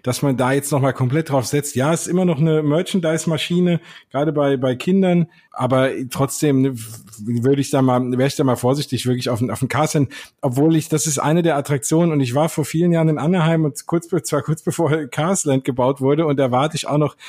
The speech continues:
äh, extrem drauf, das endlich mal zu fahren.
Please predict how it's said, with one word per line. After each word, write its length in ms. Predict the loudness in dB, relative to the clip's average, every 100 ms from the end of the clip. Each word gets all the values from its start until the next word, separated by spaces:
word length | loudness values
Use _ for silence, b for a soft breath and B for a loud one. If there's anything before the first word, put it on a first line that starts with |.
| B B
äh, 120 | -2 0
extrem 500 | 0 -2 0 0 2
drauf, 320 | 2 0 0
das 160 | -4
endlich 260 | -2 -2 0
mal 140 | 0
zu 140 | 0 -4
fahren. 400 | -2 2 2